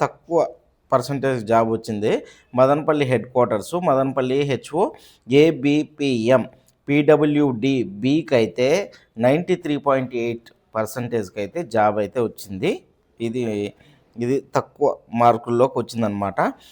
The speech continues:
So, చిత్తూరు డివిజన్లో almost all హండ్రెడ్ వచ్చిండాలా, ఓకేనా. మళ్ళీ తర్వాత కడపలో, కడపకు వచ్చే కొందరికి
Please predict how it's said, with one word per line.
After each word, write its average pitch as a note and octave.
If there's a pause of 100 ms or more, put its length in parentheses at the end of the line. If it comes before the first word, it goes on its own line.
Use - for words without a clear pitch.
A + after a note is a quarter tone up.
(240)
So, D#3 (220)
చిత్తూరు D#3
డివిజన్లో C#3 (140)
almost C3+ (400)
all D#3+ (480)
హండ్రెడ్ C3+
వచ్చిండాలా, D3 (380)
ఓకేనా. B2 (380)
మళ్ళీ E3+
తర్వాత D3+ (200)
కడపలో, E3+ (320)
కడపకు D#3+
వచ్చే B2+
కొందరికి A#2